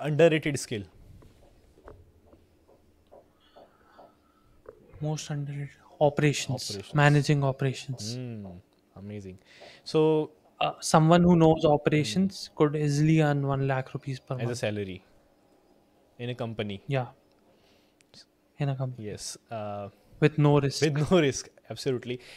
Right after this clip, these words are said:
Speaker 1: And मेरे को एक चीज़ यहाँ पे
Speaker 2: With nine to five।
Speaker 1: हाँ, और मेरे को एक चीज़ बताना है यहाँ पे।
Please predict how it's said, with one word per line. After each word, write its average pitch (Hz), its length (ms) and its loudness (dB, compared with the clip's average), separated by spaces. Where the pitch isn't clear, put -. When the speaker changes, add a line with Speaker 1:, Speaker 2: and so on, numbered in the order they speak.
Speaker 1:
And 143 100 -2
मेरे 160 220 -2
को 196 160 0
एक 147 260 -4
चीज़ 175 220 -2
यहाँ 151 160 4
पे 160 220 -2
Speaker 2:
With 165 140 4
nine 143 280 4
to 143 140 -4
five। 127 180 -2
Speaker 1:
हाँ, 127 180 0
और 151 200 -2
मेरे 170 160 -4
को 190 80 0
एक 175 80 -2
चीज़ 180 120 -4
बताना 135 280 -2
है 139 60 -4
यहाँ 110 200 -6
पे। 95 120 -12